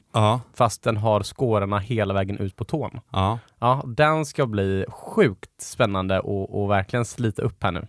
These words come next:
Speaker 1: Den ser rätt god ut, alltså.
Speaker 2: Mm. Ja, när jag har märkt när jag chippar faktiskt så tar jag, eh, ibland, ganska ofta chipparna på kanten. Där,
Speaker 1: Ja.
Speaker 2: där skårorna slutar.
Speaker 1: Ja, just det.
Speaker 2: Ja, blir det ibland när jag chippar. Jag vet inte vad det är.
Speaker 1: Nej.
Speaker 2: Eh, jag är en liten tåspelare, så
Speaker 1: Ja.
Speaker 2: jag har så här sjukt höga förhoppningar här nu.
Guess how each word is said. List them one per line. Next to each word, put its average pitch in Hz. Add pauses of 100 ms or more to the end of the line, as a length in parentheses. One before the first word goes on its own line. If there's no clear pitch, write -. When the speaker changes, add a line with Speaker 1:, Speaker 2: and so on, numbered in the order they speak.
(140)
Speaker 1:
Den 131
ser 202
rätt 175
god 190
ut, 175
alltså. 156
Speaker 2:
Mm. -
Ja, 139
när 170
jag 160
har 165
märkt 196
när 165
jag 117
chippar -
faktiskt -
så 120
tar 131
jag, 147 (200)
eh, 117
ibland, 110
ganska 123
ofta 113
chipparna 101
på -
kanten. 95 (540)
Där, 117
Speaker 1:
Ja. 104
Speaker 2:
där 113
skårorna 104
slutar. 170 (160)
Speaker 1:
Ja, 113
just 147
det. 78
Speaker 2:
Ja, 180
blir 151
det 113
ibland 110
när 95
jag 101
chippar. -
Jag 113
vet 147
inte 180
vad 113
det 151
är. 120 (240)
Speaker 1:
Nej. 113 (220)
Speaker 2:
Eh, 127
jag 151
är 151
en 131
liten 147
tåspelare, 123
så 165
Speaker 1:
Ja. 101
Speaker 2:
jag 127
har 202
så 147
här 101
sjukt 254
höga 107
förhoppningar 165
här 156
nu. 95